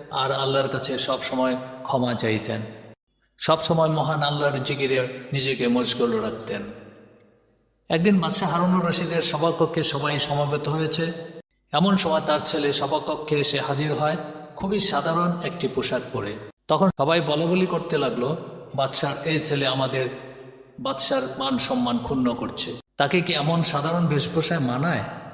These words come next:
সে আমাদের বাদশার ছেলে, তাকে তো সেভাবেই থাকতে হবে।" এসব কথা বাদশাহ হারুনুর রশিদের কানে গেলে তিনি তার ছেলেকে বললেন, "তুমি কি আমার মান সম্মান ক্ষুণ্ণ করতে চাও?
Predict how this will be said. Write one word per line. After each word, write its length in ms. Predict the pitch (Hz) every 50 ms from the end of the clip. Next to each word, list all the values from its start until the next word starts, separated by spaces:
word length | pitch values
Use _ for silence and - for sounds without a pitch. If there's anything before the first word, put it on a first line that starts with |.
| - - - - -
সে 180 | - - 151
আমাদের 360 | 147 143 143 135 131 139 127
বাদশার 440 | 113 110 123 - - - - 131 120 113 -
ছেলে, 320 | - - 113 104 104 104 - - - - - - - - - - -
তাকে 200 | 131 131 - 196
তো 280 | - - 180 170 170 175 170 - 175 175
সেভাবেই 460 | - - 277 151 160 160 165 170 156 170
থাকতে 320 | - - - - - - 120
হবে।" 200 | 107 101 110 110 - - - - - - - - - - -
এসব 240 | - 165 151 208 196 -
কথা 200 | - 180 180 180
বাদশাহ 380 | 156 151 139 - - 175 147 143
হারুনুর 340 | 156 160 160 165 160 143
রশিদের 420 | 151 143 - 160 143 139 143 143 143
কানে 260 | - 131 123 139 143
গেলে 500 | 143 143 139 131 127 131 - - - - - - - - - -
তিনি 300 | 156 156 151 147 143 135
তার 200 | - 165 139 - -
ছেলেকে 380 | - 151 139 139 135 135 135
বললেন, 400 | 127 123 127 131 131 131 127 113 107 - - - - - - - - - - - - -
"তুমি 200 | - 147 147 160
কি 140 | 151 - 165
আমার 220 | 156 143 143 147 147
মান 240 | 135 131 131 131
সম্মান 420 | 127 - - 143 143 143 151 147 139
ক্ষুণ্ণ 340 | - - 131 135 135 139 139
করতে 300 | - 147 143 - 165 165
চাও? 240 | - 180 139 107